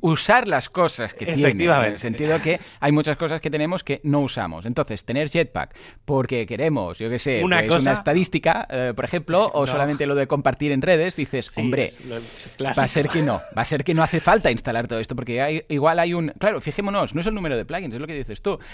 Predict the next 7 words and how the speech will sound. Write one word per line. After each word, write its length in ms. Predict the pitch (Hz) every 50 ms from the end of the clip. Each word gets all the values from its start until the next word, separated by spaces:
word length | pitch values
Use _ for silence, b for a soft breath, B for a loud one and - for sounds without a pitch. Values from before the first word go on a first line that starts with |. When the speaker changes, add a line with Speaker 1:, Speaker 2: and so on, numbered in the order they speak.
| B B B -
Speaker 1:
Eh, 100 | 143 -
es 120 | - 170 156
mejor 320 | 190 185 - 185 180 160
quizás 280 | - 180 175 - 175 -
tener 240 | - 175 165 151 135 -
tres 220 | - - 220 -
plugins 560 | - - 156 139 120 110 98 87 76 - -